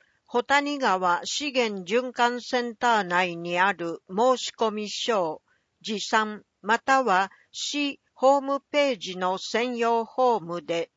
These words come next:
同課へ。抽選で四十区画。問い合わせ、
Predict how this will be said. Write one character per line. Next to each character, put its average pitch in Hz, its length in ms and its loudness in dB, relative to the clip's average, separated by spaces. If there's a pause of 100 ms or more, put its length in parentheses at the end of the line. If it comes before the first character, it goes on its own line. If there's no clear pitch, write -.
同 202 300 4
課 160 240 -2
へ。 147 220 -8 (680)
抽 277 280 -2
選 247 360 0
で 233 240 0 (120)
四 233 300 0
十 226 320 0
区 208 200 -4
画。 165 220 -4 (1200)
問 233 260 0
い 233 60 4
合 220 80 6
わ 214 180 2
せ、 214 360 -2